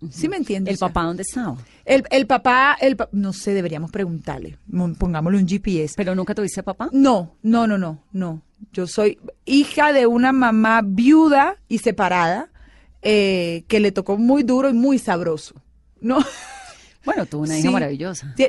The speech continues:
Speaker 1: cinco hijos maravillosos.
Speaker 2: ¿Y ella los levantó solo?
Speaker 1: Sola,
Speaker 2: ¿Sola?
Speaker 1: con mi abuela. Mi abuelita se murió cuando nosotros ya teníamos, yo tenía nueve años cuando mi abuela se murió, pero ellas tenían un taller de modistería en el centro de Santa Marta.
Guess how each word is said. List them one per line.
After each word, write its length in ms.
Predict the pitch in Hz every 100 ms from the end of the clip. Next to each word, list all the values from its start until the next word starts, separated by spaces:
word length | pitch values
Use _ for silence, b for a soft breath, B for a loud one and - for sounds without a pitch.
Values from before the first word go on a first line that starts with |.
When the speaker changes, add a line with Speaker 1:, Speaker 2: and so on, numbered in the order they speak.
| 262
Speaker 1:
cinco 360 | 339 381 254
hijos 200 | 226 208
maravillosos. 640 | 196 180 175 170 156 - -
Speaker 2:
¿Y 120 | 196
ella 180 | 190 220
los 100 | 226
levantó 300 | 180 156 156
solo? 260 | - 233 -
Speaker 1:
Sola, 460 | - - 233 185 147
Speaker 2:
¿Sola? 200 | 233 339
Speaker 1:
con 160 | 240 220
mi 80 | 202
abuela. 480 | 185 180 156 185 208
Mi 100 | 190
abuelita 360 | 180 180 185 226
se 60 |
murió 200 | 240 196
cuando 180 | 208 233
nosotros 320 | 196 196 220
ya 140 | 214 202
teníamos, 340 | 226 220 233
yo 140 | 190
tenía 240 | 196 214 208
nueve 180 | 208 202
años 240 | 202 226
cuando 140 | 220
mi 80 | 190
abuela 200 | 170 180
se 80 | 220
murió, 240 | 196 190
pero 140 | 214 202
ellas 140 | 190
tenían 240 | 202 196 202
un 100 | 208
taller 380 | 202 208 226
de 60 | 247
modistería 440 | 233 202 190 180
en 80 | 175
el 60 | 196
centro 320 | 190 185 190
de 60 | 185
Santa 260 | 165 -
Marta. 340 | - - _